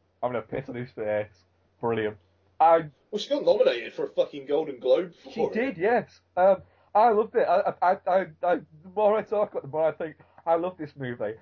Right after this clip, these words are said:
Speaker 1: And I love the fact that I love this movie, but if I talked to Lee Daniels about it and said, "I love your movie," he's like, "Oh, what do you love about it?" And I explained it,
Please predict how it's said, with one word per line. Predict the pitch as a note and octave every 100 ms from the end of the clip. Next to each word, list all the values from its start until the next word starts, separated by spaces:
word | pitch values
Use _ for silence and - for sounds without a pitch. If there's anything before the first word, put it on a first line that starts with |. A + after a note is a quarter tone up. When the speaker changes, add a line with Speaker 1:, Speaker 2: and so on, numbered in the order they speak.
| _ -
Speaker 1:
And | D3+
I | F#3
love | F3 F#3+
the | F#3+
fact | - D#3 C#3+
that | -
I | C#3 D3+
love | D3 D3+ D3+
this | C#3+ C3+
movie, | C#3+ D3 C3+ A2+ A#2 C3+
but | C#3 C3+
if | C#3+ C3+
I | D3
talked | C3+ E3+ D#3+ -
to | D#3+
Lee | D3 D3+
Daniels | C#3 C#3+ C#3 B2+
about | A2 G#2+ G#2 G2+
it | G2 - _ -
and | C3
said, | D3+ C#3 _ -
"I | D#3+
love | E3
your | D3+ D3
movie," | C#3+ D#3 D3
he's | C3+
like, | B2
"Oh, | - -
what | C#3 C#3
do |
you | E3
love | E3+
about | C#3+ C3
it?" | - C#3
And |
I | D#3
explained | D3+ D3 - D#3 F3 D#3 B2
it, | G#2+